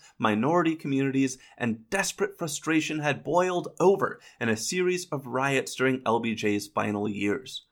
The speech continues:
It was against this backdrop that Nixon had campaigned as the law and order candidate. But racial unrest wasn't the only challenge facing Nixon. The anti-war movement was vocal and ascendant.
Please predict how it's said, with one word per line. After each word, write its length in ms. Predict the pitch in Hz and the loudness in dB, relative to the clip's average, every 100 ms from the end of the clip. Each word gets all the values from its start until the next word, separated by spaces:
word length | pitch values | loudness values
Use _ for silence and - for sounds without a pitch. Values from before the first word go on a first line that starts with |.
| _ _ _ - | _ _ _ -6
It 120 | 156 | -4
was 160 | 165 139 | -2 -2
against 560 | 139 156 185 202 - | -4 -4 -6 -6 -6
this 200 | - 160 | -6 -6
backdrop 840 | - - - 240 240 - - - - - - - | -8 -8 -2 -2 -2 -6 -8 -8 -20 -20 -10 -2
that 180 | 135 | 0
Nixon 380 | 147 180 - 175 | 2 0 0 -4
had 180 | 165 160 | -2 -4
campaigned 600 | 156 143 139 135 131 127 | -2 -2 -2 -2 0 -2
as 200 | - 123 | -2 -2
the 120 | 123 104 | 0 0
law 460 | 98 110 123 123 | 2 2 2 0
and 140 | - 127 | -2 -4
order 300 | 110 110 110 | -4 -2 -4
candidate. 540 | - 135 151 131 - _ _ _ _ _ | -4 -2 0 0 -4 _ _ _ _ _
But 180 | 185 - | -4 2
racial 400 | 170 208 208 185 | 2 2 0 -2
unrest 520 | 156 147 113 135 - - | 0 4 4 4 -4 -2
wasn't 320 | 127 156 175 | -2 -2 -6
the 220 | 190 - | -10 -8
only 380 | - 196 240 226 | -2 0 0 -2
challenge 460 | - 131 104 90 - | -2 -2 -2 -4 -6
facing 340 | 101 101 98 | -6 -6 -8
Nixon. 400 | - - - - - _ _ | -10 -10 -12 -14 -20 _ _
The 180 | - 120 | -6 -2
anti-war 480 | 160 196 196 175 170 | 0 2 4 4 4
movement 480 | 151 143 139 147 147 | 4 2 2 0 -2
was 280 | 104 92 - - | -8 -8 -6 0
vocal 540 | 165 156 170 165 - | 0 0 -4 -4 -8
and 280 | 120 127 135 131 | -4 0 0 -2
ascendant. 840 | 123 - - 131 175 151 - - | -6 -4 -4 0 0 0 -4 -16